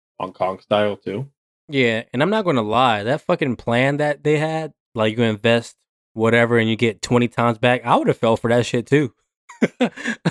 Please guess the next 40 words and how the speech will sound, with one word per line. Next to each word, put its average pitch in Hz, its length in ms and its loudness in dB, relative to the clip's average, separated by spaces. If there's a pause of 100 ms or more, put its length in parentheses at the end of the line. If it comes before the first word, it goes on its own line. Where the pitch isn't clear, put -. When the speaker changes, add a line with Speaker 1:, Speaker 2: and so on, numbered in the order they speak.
(300)
Speaker 2:
I'm 156 240 0
like, 113 220 0
"I 139 100 0
get 139 260 -2
twenty 175 300 0
times 196 260 -2
my 196 120 -4
money 202 280 -4
in 170 80 -2
a 123 80 0
year? 208 440 2 (420)
Sign 175 200 0
me 175 160 2
up." 120 200 -4 (360)
Speaker 1:
Have 131 200 0
you 160 120 0
heard 180 140 2
about, 147 320 4
um, 98 360 0 (180)
Bitcoin 147 500 -2 (640)
<laughs> - 160 -8 (100)
Speaker 2:
<laughs> 156 500 2
Speaker 1:
in, 139 140 2
like, 123 240 2
Speaker 2:
That's 135 260 2
too 151 140 0
Speaker 1:
twenty - 60 -10 (100)
seventeen? 127 600 -2 (380)
Speaker 2:
It's 135 180 -6
a 160 40 -6
little 135 180 0
bit 117 200 -2
too 120 140 -6
late 107 260 -4
for 101 60 -20
me 101 140 -10
to 95 80 -12
get 92 140 -16
into - 100 -20
Bitcoin. - 300 -18